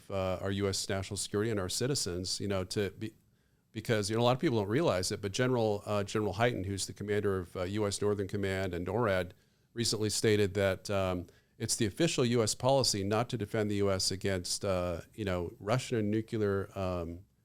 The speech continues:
uh, Russian and Chine-, Chinese nuclear missiles. So,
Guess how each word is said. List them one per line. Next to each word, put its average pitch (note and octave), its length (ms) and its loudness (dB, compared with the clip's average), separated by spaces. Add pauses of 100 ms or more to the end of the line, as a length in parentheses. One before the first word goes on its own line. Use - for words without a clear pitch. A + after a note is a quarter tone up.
(360)
uh, F#2+ 80 -10 (220)
Russian A#2+ 400 4
and G#2 180 2
Chine-, G#2 440 2 (120)
Chinese A2+ 560 4
nuclear G#2 360 0
missiles. - 540 -2 (380)
So, G2+ 480 0